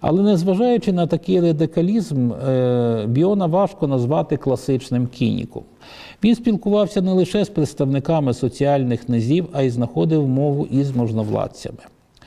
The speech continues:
Філософ справив позитивне враження на могутнього еліністичного монарха, царя Македонії Антігона,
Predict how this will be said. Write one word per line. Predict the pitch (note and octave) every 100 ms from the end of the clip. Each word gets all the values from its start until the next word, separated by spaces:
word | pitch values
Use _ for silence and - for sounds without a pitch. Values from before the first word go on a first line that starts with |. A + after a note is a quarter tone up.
| - - - -
Філософ | D#3+ G3+ A#3+ A#3 F#3
справив | - G3 F#3+ F3+
позитивне | F3 D3+ D3 E3+ D#3+ D3
враження | B2+ D3+ C#3 C3+ C3
на | B2
могутнього | B2 B2 C3 E3 C#3+ B2 G#2+
еліністичного | B2+ B2 B2 A#2+ C3+ B2+ - A2+
монарха, | A2 A2+ C3 D#3+ C#3 -
царя | - A2 A#2
Македонії | A#2 A2+ - G#2+ B2+ D3+ C#3+ C3+
Антігона, | C3+ B2+ A#2+ A#2+ A2 C3+ A2 A2+